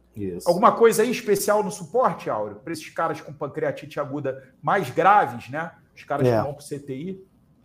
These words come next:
Speaker 1: É, não, no C T I, assim, a nossa preocupação inicial é com a hemodinâmica dele mesmo, pra manter um bom, um bom, uma boa perfusão, né, que é o principal aí.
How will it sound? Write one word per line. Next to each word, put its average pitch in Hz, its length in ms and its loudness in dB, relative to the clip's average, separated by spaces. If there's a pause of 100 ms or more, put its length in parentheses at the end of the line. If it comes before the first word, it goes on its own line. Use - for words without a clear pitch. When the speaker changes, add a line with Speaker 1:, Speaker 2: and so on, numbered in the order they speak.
(480)
Speaker 1:
É, 160 180 6
não, 147 160 4
no 151 80 4
C 180 180 2
T 190 220 4
I, 170 140 6
assim, 190 240 4
a 117 80 2
nossa 127 260 -2
preocupação 143 640 0
inicial 147 460 2
é - 20 2
com 160 140 0
a 151 40 4
hemodinâmica 156 640 -2
dele 151 260 -2
mesmo, 120 340 -2
pra 101 120 -6
manter 117 340 -2
um 131 120 0
bom, 127 380 0 (440)
um 117 140 -8
bom, 127 480 0
uma 131 180 2
boa 131 240 6
perfusão, 120 720 0 (220)
né, 101 160 -8
que - 100 -18
é 107 60 -2
o 104 60 -2
principal 113 720 -2
aí. 90 240 -2